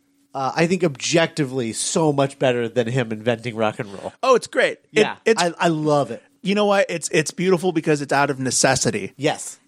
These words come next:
Speaker 2: Whereas the, uh,
Speaker 1: The
Speaker 2: inventing
Speaker 1: rock and roll is him just showing off.
Speaker 2: It's out of vanity.
Speaker 1: Yeah,
Speaker 2: Yeah.
Speaker 1: right, right, totally, totally. Um, so I really, I really, uh, I love this, and yeah, and I just love,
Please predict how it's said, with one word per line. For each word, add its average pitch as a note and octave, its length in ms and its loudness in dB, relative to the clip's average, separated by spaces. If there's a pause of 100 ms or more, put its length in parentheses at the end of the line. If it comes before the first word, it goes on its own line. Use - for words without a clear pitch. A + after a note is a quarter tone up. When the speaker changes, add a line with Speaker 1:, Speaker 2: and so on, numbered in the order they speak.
Speaker 2:
Whereas C3 760 0
the, B2+ 360 0
uh, A#2 240 2
Speaker 1:
The - 80 -2
Speaker 2:
inventing C#3+ 80 0
Speaker 1:
rock E3 240 2
and E3 80 -8
roll D#3+ 180 2
is D3 80 -2
him D3+ 160 -6
just C3 180 -4
showing A#2+ 300 -4
off. G#2+ 60 -10
Speaker 2:
It's A2+ 60 0
out - 120 4
of A#2+ 60 -4
vanity. B2 440 0
Speaker 1:
Yeah, C3+ 240 2 (100)
Speaker 2:
Yeah. B2 160 2
Speaker 1:
right, - 200 -4
right, A2+ 300 -12
totally, G2+ 380 -10 (340)
totally. F#2+ 360 -12 (500)
Um, A#2 320 -2
so D3 160 -2
I D3 40 4
really, D3 400 2
I C3 100 -2
really, B2 640 0
uh, G#2+ 280 -2
I A#2+ 100 -4
love G#2+ 280 -8
this, F#2 240 -10
and D#3 100 -6
yeah, G#3 140 2
and F3 100 0
I E3+ 60 0
just F#3+ 260 -2
love, F#3+ 400 2